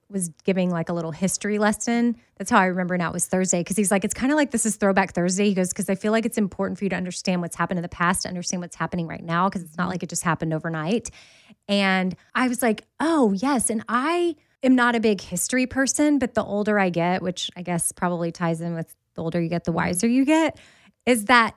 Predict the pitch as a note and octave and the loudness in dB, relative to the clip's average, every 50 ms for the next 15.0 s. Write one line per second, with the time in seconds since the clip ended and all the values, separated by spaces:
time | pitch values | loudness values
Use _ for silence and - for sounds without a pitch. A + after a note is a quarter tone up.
0 | _ _ _ _ - A3 C4+ C4 - D#4+ D#4 C4+ A3 G#3 G#3+ G#3+ G#3+ G#3 F#3+ F#3+ | _ _ _ _ -4 -4 -4 -2 0 0 0 2 2 2 2 2 2 2 2 2
1 | F#3+ F#3+ F#3 F#3 - G#3+ F3+ F#3+ E3 E3+ F3 - - D#4 D4+ - G#3 - - - | 0 0 -2 -2 -2 -2 -2 -4 -6 -10 -6 -4 -2 -2 0 -2 -4 -4 -6 -8
2 | - - - - - - - - - - _ _ _ - F#3+ G3+ F#3+ F3 F#3+ G3+ | -8 -8 -8 -6 -6 -6 -6 -6 -8 -12 _ _ _ -6 -4 -2 -2 0 0 2
3 | G#3 G#3+ A#3 A#3+ B3 B3+ B3+ B3 A3+ - B3 A#3 A3 G#3 - A3+ A3 A3+ A#3+ - | 2 4 4 4 4 2 2 2 2 2 2 2 2 0 -2 -2 -2 0 0 -2
4 | - - - G3+ G#3 A3 A3+ A#3 G#3 G3+ G3+ G3+ G3 F#3+ F#3+ F#3 - - F#3+ F#3 | -4 -4 -2 0 0 2 2 2 2 2 2 0 0 0 -2 -4 -6 -8 -8 -4
5 | F3+ G3 F#3+ F#3 F3+ - - F3+ F3+ F3 E3+ E3+ - - - - G#3 - - - | -2 -2 -2 -2 -2 -2 -2 -2 -2 -4 -4 -4 -4 -6 -6 -8 -12 -12 -8 -2
6 | - G#3+ G#3 G3+ F#3+ - - - - - - - - G3 F3 D#3 F3 E3+ - _ | 0 2 2 2 0 -2 -4 -8 -12 -12 -14 -18 -18 -20 -18 -16 -18 -18 -18 _
7 | - A#3 A#3+ B3 A#3+ - A3 G3 F#3 F3+ G3 G3 F#3 F3+ F3+ E3 E3 - - - | -4 -2 0 0 2 2 2 2 2 0 -2 -4 -4 -4 -4 -4 -4 -4 -4 -6
8 | B3+ - - - - - - - - _ - G#3+ F#3 - F#3+ F#3 F#3 F#3 F3+ F3 | -8 -8 -12 -18 -20 -20 -20 -20 -18 _ -2 0 2 2 2 2 4 4 4 2
9 | F3 F3+ - - _ - G3+ G#3+ F#3 - F#3+ F3 E3 E3 E3+ D#3+ - _ _ _ | 2 0 -2 -8 _ -6 -4 -2 0 0 2 2 2 2 0 -2 -4 _ _ _
10 | _ _ _ _ _ _ - - - A#3+ A#3 B3+ A#3 G3 - G#3+ - - - G#3+ | _ _ _ _ _ _ -8 -2 0 2 2 4 2 2 0 -2 -4 -2 2 2
11 | G#3+ B3 D#4 E4+ E4+ D#4+ D#4+ - - - D4 C#4 B3 B3+ G#3 A3 G#3+ - G#3 G#3 | 4 4 4 4 4 2 0 0 2 4 4 4 4 4 2 0 0 -2 -2 0
12 | G#3+ A#3 B3+ C4 C4 B3+ A#3 G#3 F#3+ G3 F#3+ F3 F3+ F3+ - - - F3+ F3 E3 | 2 4 4 4 4 4 4 2 2 2 2 2 0 0 -2 -2 0 0 0 0
13 | - F3+ F3+ - F3+ F3+ F3+ F#3 F3+ F#3 F3 F#3 F#3+ G3+ - - E3+ E3 E3 D#3+ | -2 -4 -4 -2 0 2 2 4 4 4 4 4 4 4 2 2 0 -2 -2 -4
14 | F3+ E3+ D#3+ D#3+ E3+ E3+ E3+ E3 F3 - - G#3+ G#3 A3+ B3 B3+ C4 - - - | -6 -6 -4 -4 -2 0 0 0 -2 -2 -2 -2 0 0 -2 -2 0 2 0 0